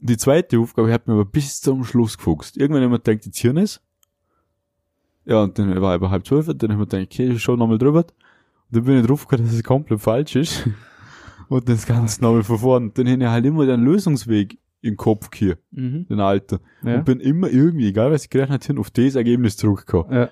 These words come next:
Speaker 1: Man denkt, w-, was macht mein Hirn grad? <laughs> Denn am eins, das war, nein, so um halb eins, bin ich dann einfach irgendwann nochmal zehn Minuten einfach ins Leere gestartet.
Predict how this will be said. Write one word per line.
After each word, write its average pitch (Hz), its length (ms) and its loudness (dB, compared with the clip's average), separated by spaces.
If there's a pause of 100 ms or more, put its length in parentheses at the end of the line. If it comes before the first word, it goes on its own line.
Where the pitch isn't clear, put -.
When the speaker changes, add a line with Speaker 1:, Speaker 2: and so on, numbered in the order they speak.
Speaker 1:
Man 87 140 -2
denkt, 104 240 -2
w-, 104 320 -10 (540)
was 107 220 -4
macht 120 320 -4
mein 117 120 2
Hirn 180 260 4
grad? 104 340 0 (580)
<laughs> - 600 -16
Denn 113 240 0 (160)
am 120 220 -2
eins, 131 500 0 (240)
das 110 100 -8
war, 104 200 4 (640)
nein, 113 380 2
so 117 140 0
um 110 220 -2
halb 127 240 2
eins, 135 400 0 (1500)
bin 101 220 0
ich 98 100 0
dann 87 120 -2
einfach 90 180 0
irgendwann 104 280 2
nochmal 87 220 0
zehn 95 220 -2
Minuten 104 320 0
einfach 92 140 0
ins 85 100 -2
Leere 85 300 2
gestartet. - 520 -6